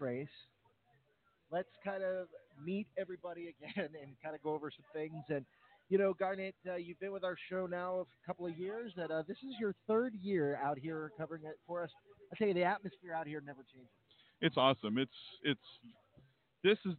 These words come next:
Speaker 2: this place has a feel like when I was a kid going to Woodbine or Greenwood. It has the feel of a real racetrack with real characters, bettors, right?
Speaker 1: Yeah.
Speaker 2: As, as, as our good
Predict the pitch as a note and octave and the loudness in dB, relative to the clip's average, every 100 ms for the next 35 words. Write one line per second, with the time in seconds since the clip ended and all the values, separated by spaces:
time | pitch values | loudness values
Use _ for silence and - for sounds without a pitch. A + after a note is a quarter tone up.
0 | - G3 G#3+ - F#3+ F3+ E3 C#3 - D#3+ | 4 6 6 4 4 8 6 4 -2 4
1 | E3 D3+ C3 _ _ _ _ _ _ _ | 6 6 6 _ _ _ _ _ _ _
2 | - C#3 C#3 C3+ B2+ A2 - D3 B2 B2 | 2 2 4 4 2 0 0 0 2 0
3 | A2+ G#2+ B2+ A2+ A#2 A2 G2 G#2 A#2 A2+ | 0 4 2 4 2 2 -2 0 0 0
4 | G2+ G2 A2 B2+ D#3 C#3 - D#3 D3 A2+ | -2 -2 -2 -2 -2 -4 -4 -2 0 2
5 | A2+ C3 B2+ A2+ A#2+ - B2+ A#2 A#2 A2+ | 2 2 4 4 2 2 4 4 4 -4
6 | A2+ B2+ D3+ C3+ - B2+ B2 - B2 A#2 | -2 0 0 0 -2 -2 -2 -2 -2 -2
7 | G#2+ - _ _ _ _ _ _ - D3 | -4 -14 _ _ _ _ _ _ 4 6
8 | C#3 C#3+ B2+ - _ A2+ C#3 - _ - | 6 2 -2 -12 _ 0 0 0 _ -8
9 | A#2+ C3 C#3 C3+ B2 D3+ D3 A#2+ C#3+ C3+ | -4 -2 0 -2 -2 -2 -2 2 2 2
10 | A#2 - _ D#3+ | -2 -14 _ 2